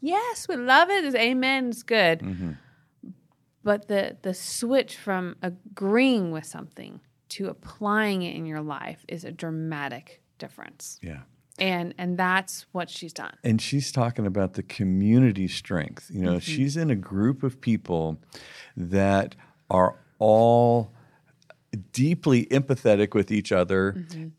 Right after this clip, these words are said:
Speaker 2: and cheering each other on
Speaker 1: Mm-hmm.
Speaker 2: and making their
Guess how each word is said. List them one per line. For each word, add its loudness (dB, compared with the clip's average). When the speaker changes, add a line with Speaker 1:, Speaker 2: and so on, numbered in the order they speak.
Speaker 2:
and 2
cheering 2
each 2
other 2
on 0
Speaker 1:
Mm-hmm. -4
Speaker 2:
and -2
making 2
their 0